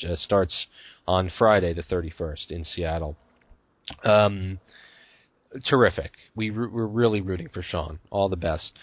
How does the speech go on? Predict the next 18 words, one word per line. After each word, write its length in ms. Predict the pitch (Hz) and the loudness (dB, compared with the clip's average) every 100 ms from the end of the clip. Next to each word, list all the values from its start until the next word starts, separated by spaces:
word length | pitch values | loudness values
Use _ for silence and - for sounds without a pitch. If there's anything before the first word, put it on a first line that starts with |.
| - - | -20 -4
Um, 300 | 104 104 73 | 0 0 2
we 120 | 127 | 4
usually 580 | 131 165 175 147 123 110 | 6 4 4 4 4 2
do 320 | 110 110 107 | 0 0 0
a 180 | 101 95 | 0 -2
whole 600 | 95 147 135 127 123 117 - | 0 4 6 6 2 -2 -6
host 400 | - 117 - 104 | 0 2 2 -2
of 140 | 92 85 110 - 110 - 85 | -4 -6 -18 -16 -16 -16 -14
listener 460 | 98 110 - 110 98 | -4 -2 -2 -2 -2
emails 420 | 104 104 98 87 | -2 2 2 0
and 100 | 90 | -2
voicemails. 480 | 90 95 - 87 82 | -2 -2 0 -4 -4
Because 320 | 98 - 123 | -4 -2 0
we 120 | 117 | 2
went 180 | 110 104 | 2 0
so 260 | - - 127 | 0 4 6
long 600 | 120 101 92 80 78 78 _ - - - _ | 6 4 4 0 -4 -12 _ -20 -20 -20 _
with 300 | 95 98 | 0 0